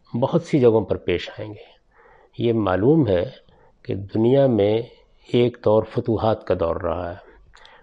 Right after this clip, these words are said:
फातहीन जब किसी जगह को अपनी सल्तनत का हिस्सा बना लेते थे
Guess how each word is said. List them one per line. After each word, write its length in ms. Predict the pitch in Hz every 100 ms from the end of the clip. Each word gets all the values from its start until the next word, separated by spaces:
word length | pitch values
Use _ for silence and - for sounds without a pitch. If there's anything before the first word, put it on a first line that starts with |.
| _ -
फातहीन 680 | 107 104 - 95 123 170
जब 200 | 151 147
किसी 240 | - - 120 104 - - - -
जगह 200 | 107 113 110
को 220 | - 107 110 - _ _ _
अपनी 300 | - - 117 107
सल्तनत 500 | - 101 - 120 -
का 100 | 95
हिस्सा 300 | 92 - 120
बना 220 | 107 104
लेते 380 | 104 104 - 104 -
थे 200 | 107